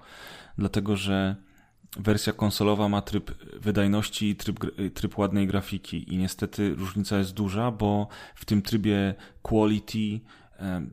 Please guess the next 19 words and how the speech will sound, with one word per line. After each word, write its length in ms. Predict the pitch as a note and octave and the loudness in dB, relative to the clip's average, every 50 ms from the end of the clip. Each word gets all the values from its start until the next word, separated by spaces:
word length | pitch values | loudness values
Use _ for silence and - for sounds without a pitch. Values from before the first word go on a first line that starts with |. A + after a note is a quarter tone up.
| - _ | -12 _
ta 100 | - - | -8 -4
gra 160 | - - A#2+ G#2+ | 0 2 2 2
naprawdę 340 | G#2+ - A2+ G#2+ F#2+ G2+ | 4 4 4 4 4 2
wygląda 280 | F2+ F2 F#2+ F#2 F2+ F2+ | 2 2 2 2 2 0
zajebiście 440 | E2 F#2 F#2 E2+ E2+ F2 - - F#2+ | 0 0 -2 -2 -4 -6 -4 -2 0
dobrze, 500 | F2 F#2 F2+ F#2+ - A#2+ B2 C3+ C#3 C#3+ - - - - - - - | 0 0 0 -2 -2 0 0 0 -2 -4 -8 -14 -20 -20 -20 -20 -12
ale 300 | - G#2+ G2+ G2+ G2+ G2+ | -4 0 2 4 4 4
jak 200 | G2+ G2+ G2 - | 4 2 2 -2
przełączysz 480 | - - A2+ G2+ G2+ G#2 G2+ - G2 - | -2 0 2 4 4 2 0 -2 -4 -4
się 160 | - - G2 | -4 -2 0
na 100 | G2+ G2 | 0 0
tryb 260 | - - G#2 F#2+ G2 | -2 -2 -6 -6 -2
wydajności, 880 | G#2 G#2+ F#2+ G2+ F#2+ F#2+ G2 G#2 G#2 - - - - C3 C3 C#3 C#3+ C#3+ - - - - | -2 0 2 4 4 4 4 2 0 0 -4 -4 -4 -2 -2 -2 -2 -4 -6 -12 -4 0
to 100 | A2 G#2 | 2 4
masz 200 | G2+ G2 - - | 4 4 4 2
sześćdziesiąt 420 | - - G#2 G2 - - G2+ - | 2 2 2 2 2 0 -2 0
klatek 300 | - G#2 F#2+ - F#2+ F2 | 2 0 0 0 -2 -2
zamiast 280 | F#2+ F#2 F#2 F2+ - - | 0 0 0 0 0 -2
trzydziestu. 600 | - - F#2 F#2+ F#2 E2+ - - - A#2 A#2+ | -2 -2 0 -2 -2 -2 -4 -2 -2 -2 -2